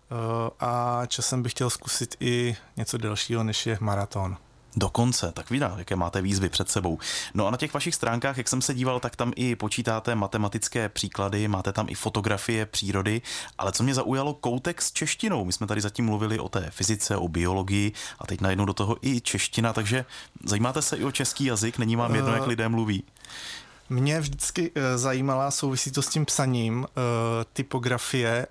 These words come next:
Speaker 1: a rád jako upozorňuju na chyby, nebo ne upozorňuju, ale ukazuju, jak správně psát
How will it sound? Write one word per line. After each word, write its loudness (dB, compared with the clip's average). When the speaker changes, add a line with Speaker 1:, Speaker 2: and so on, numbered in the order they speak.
Speaker 1:
a 0
rád 0
jako -2
upozorňuju 2
na 0
chyby, 0
nebo 2
ne 2
upozorňuju, 0
ale 2
ukazuju, 2
jak -2
správně 0
psát 0